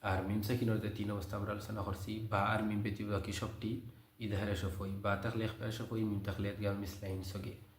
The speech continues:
গুণনার সহিত মিলিয়ে পড়বো আমরা। ইনশাআল্লাহ আমরা আশা করি বুঝছি। তাইলে নুন সাকিন তানবিনের এই প্রসঙ্গটা আর মিম সাকিনের যে তিন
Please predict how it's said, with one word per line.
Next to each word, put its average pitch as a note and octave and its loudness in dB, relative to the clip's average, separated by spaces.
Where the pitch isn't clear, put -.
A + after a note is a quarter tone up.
গুণনার F#2+ 2
সহিত G2+ 0
মিলিয়ে G#2 -4
পড়বো F#2+ -6
আমরা। - -10
ইনশাআল্লাহ A#2+ 10
আমরা A2 8
আশা G#2+ 4
করি G#2 6
বুঝছি। A2 2
তাইলে A2+ 6
নুন A#2 4
সাকিন C3+ 2
তানবিনের A2+ 6
এই A2+ 4
প্রসঙ্গটা F#2+ 0
আর F#2 0
মিম B2+ 12
সাকিনের A2+ 6
যে G2+ 2
তিন G2+ 0